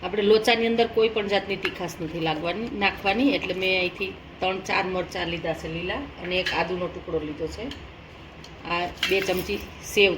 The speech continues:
છે, કોથમીર લઈશું. એમાં બે ત્રણ ક્યુબ આઈસ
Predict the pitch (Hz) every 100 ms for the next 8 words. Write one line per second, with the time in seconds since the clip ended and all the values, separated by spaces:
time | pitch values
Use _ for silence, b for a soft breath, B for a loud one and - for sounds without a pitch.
0 | - 196 269 - - - - - - -
1 | - - - - - - - - - -
2 | - - - - - - - - - -
3 | 190 - 185 160 156 - 226 285 - -
4 | - - - - - - - - - -
5 | - - - - - - - - - -
6 | - - - - - - - - - 185
7 | 185 180 185 185 196 190 190 196 190 180
8 | -